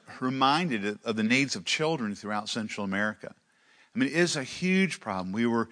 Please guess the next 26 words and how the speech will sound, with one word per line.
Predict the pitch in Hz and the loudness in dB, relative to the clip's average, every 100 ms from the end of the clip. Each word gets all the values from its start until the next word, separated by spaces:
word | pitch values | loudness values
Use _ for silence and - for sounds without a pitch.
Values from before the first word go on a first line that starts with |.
| - - | -10 -4
in | 110 117 | 2 6
one | 120 | 6
of | 120 | 2
the | - | 2
communities, | 120 117 113 113 107 101 | 4 4 2 0 -2 -2
and | 104 | 0
El | 110 | 0
Salvador | 113 139 127 120 113 110 104 | 2 6 6 6 4 4 4
has, | 107 101 - - - | 2 0 -6 -14 -4
now | 120 127 123 | 2 4 4
has | 123 107 | 2 0
the | 104 | -6
fame | - 120 120 117 104 | -2 2 2 2 -2
of | 90 | -2
being | 117 117 113 107 | 2 2 2 -2
the | 104 104 | -2 -2
murder | 113 117 123 | 0 0 -2
capital | - 120 117 120 | -4 -2 -2 -4
of | 104 | -4
the | 113 | -2
world. | 113 104 90 | 0 0 0
There | 98 | -2
are | |
more | 101 107 107 | 0 2 2
murders, | 107 110 110 | 2 0 0
uh, | 104 | -2